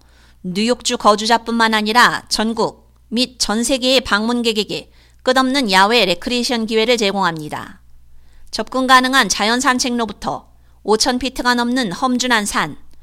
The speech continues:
작은 연못, 거대한 챔플레인 호수에 이르기까지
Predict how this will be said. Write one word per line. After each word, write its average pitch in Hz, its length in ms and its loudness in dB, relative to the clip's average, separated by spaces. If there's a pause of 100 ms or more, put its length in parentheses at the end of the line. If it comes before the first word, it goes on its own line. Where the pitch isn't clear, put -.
(180)
작은 226 380 2
연못, 196 460 -2 (220)
거대한 233 440 4
챔플레인 277 560 0
호수에 262 380 0
이르기까지 220 680 0